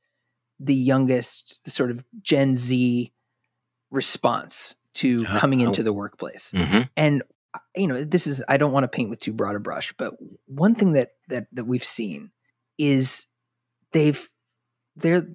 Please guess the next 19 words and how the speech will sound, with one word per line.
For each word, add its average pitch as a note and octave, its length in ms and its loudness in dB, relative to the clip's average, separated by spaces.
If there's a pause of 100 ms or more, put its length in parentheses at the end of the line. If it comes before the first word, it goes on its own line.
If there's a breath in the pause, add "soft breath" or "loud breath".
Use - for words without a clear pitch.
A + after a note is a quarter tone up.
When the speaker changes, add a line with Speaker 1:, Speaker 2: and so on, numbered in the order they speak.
(140)
Speaker 1:
really F#3+ 680 2 (480)
quick - 460 2 (580)
to D3+ 160 2
question D#3+ 880 0 (680)
the B2+ 320 -2 (220)
American C3 880 2 (100)
notion A2+ 680 0 (300)
of A#2 160 0
the A2 80 0
career - 520 -2 (460 soft breath)
and C3+ 100 0
the C3 60 0
very D3 200 6
specific D3 500 -4
American B2 400 2
notion A2+ 460 -2 (100)
of A2 120 -2
what A2+ 160 2
we've B2 180 0